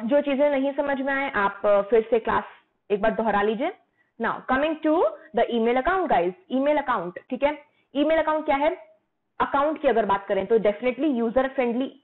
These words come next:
interface होता है, right? Email account की बात कर रहे हैं, अभी तक एक email system as a general email की बात कर रहे थे, अब account की बात कर रहे हैं। जो phone में, laptop पे account खोल के बैठते हो,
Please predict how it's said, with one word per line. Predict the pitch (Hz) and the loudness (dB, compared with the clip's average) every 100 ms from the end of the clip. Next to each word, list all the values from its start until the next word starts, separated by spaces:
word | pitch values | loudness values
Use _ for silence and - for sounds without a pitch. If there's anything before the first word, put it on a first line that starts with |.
| - | -4
interface | 226 233 254 285 294 | -2 -2 -2 0 0
होता | 302 311 | -4 -4
है, | 403 226 | -4 -2
right? | 220 302 - _ - | -2 -2 -8 _ -6
Email | 240 262 | 0 0
account | - 214 220 220 | 0 -2 0 0
की | - 226 | -4 -4
बात | 175 - | -4 -4
कर | 190 | -8
रहे | 190 175 | -8 -8
हैं, | 180 202 - | -10 -14 -4
अभी | 220 269 | 0 0
तक | 285 | 0
एक | 294 233 | -4 -4
email | 247 262 311 | -2 2 0
system | 294 220 - 208 | -2 -10 -4 -4
as | 190 214 | -2 -2
a | 233 | 0
general | 233 220 226 262 | 2 2 0 -2
email | 233 208 214 202 | -4 0 0 0
की | 196 | -2
बात | 165 - | -4 -4
कर | 170 | -6
रहे | 156 | -6
थे, | 147 185 - - - | -6 -8 -10 -20 -2
अब | - - - | 0 0 -2
account | 240 247 262 294 | -2 2 2 0
की | 254 | 0
बात | 190 185 - | 0 0 -2
कर | 202 | -2
रहे | 202 | 0
हैं। | 220 | 2
जो | |
phone | 262 - 254 277 | 2 4 4 4
में, | 277 262 | 2 2
laptop | 226 - 247 | 0 0 -4
पे | - | -2
account | 226 226 226 233 | -4 0 0 0
खोल | 240 214 | 0 0
के | 220 | 0
बैठते | 208 202 208 | -2 -2 0
हो, | 302 370 | 0 -2